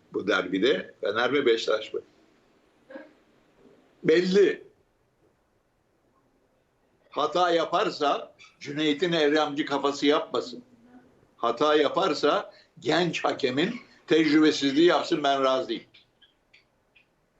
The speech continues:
Hiç olmazsa kafama bir takım şüpheler düşmez.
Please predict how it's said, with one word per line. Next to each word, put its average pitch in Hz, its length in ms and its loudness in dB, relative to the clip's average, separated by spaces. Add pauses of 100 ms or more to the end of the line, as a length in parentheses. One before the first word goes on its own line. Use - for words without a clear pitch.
(1400)
Hiç 131 160 -8
olmazsa 147 500 -2
kafama 131 480 -2
bir 127 100 -6
takım 131 320 -4
şüpheler 113 520 0
düşmez. 117 720 -6